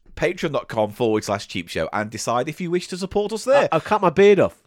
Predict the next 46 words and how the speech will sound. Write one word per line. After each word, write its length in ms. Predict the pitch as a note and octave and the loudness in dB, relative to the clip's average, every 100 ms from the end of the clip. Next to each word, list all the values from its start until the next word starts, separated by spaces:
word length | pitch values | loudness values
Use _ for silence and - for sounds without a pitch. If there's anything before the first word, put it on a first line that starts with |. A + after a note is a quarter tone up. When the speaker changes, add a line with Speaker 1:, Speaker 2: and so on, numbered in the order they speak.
| - | -4
Speaker 2:
so 140 | D3+ | 0
I 80 | D3+ | 0
can't 280 | - F3+ E3 | 2 0 2
give 140 | E3+ | -2
him 100 | D3+ | -4
Scrabble 380 | - E3+ E3 D#3+ | -2 0 2 4
Lavicus. 540 | F3 F#3+ F3+ A#2+ G2 | 4 2 0 -4 -4
Speaker 1:
You 80 | F3+ | -6
can 80 | D3+ | -4
give 160 | F#2+ | -6
a 40 | E2 | -4
bit 140 | D2 | -8
of 100 | B1 | -8
Scrabbles. 600 | - C#2+ C#2 D2+ D#2+ - _ | -8 -8 -8 -10 -12 -16 _
Speaker 2:
Nazzle 360 | - C3 C#3+ D3 | -2 0 0 2
Speaker 1:
Little 300 | D#3 D#3+ C#3 | 2 2 0
bit, 60 | |
Speaker 2:
Lavicus. 40 | C3 | 0
Speaker 1:
little 180 | G2+ - | 0 -2
bit 160 | C#3 | -8
of 60 | C3+ | -6
Nuzzle 260 | B2 A2+ A2+ | -6 -4 -6
Nicious. 540 | A2+ - C#2 - - - _ - | -6 -8 -12 -14 -18 -20 _ -8
Speaker 2:
Nazzle 440 | E3 E3 F3+ F3 | -2 -2 0 2
Lava 300 | F3 D#3+ D#3 | 2 2 2
Lavicus. 800 | E3+ D#3+ C#3+ B2 B2+ B2+ G#2+ F2+ | 2 2 2 -4 -2 -2 -2 -4
Speaker 1:
Nuzzle 240 | D3 C3+ | -2 0
Speaker 2:
I 40 | C#3+ | 0
could 60 | A#2+ | 0
Speaker 1:
Nicious. 180 | A#3 | 0
Speaker 2:
just 140 | - - | -2 -4
squirt 300 | - G3+ F#3+ | 2 2 2
some 120 | F3+ | 0
oil 260 | G3 F#3 C3 | 2 2 2
on 120 | A2+ | 0
the 160 | A#2+ | -2
window. 420 | B2 D3+ B2 F#2 E2+ _ | -2 -4 -4 -8 -8 _
Speaker 1:
You 60 | G#3 | -2
know 100 | G#3+ | -2
Tim 380 | - A3+ G#3 | 0 -2 -2
the 60 | F#3 | -6
Toy 280 | - G#3+ G3 | -2 -2 0
Man 220 | A2 E2+ | -2 -6
from 180 | F#2 F#2+ | -8 -10
The 80 | F#2 | -4
Thing? 320 | E3 F#2+ | -4 -4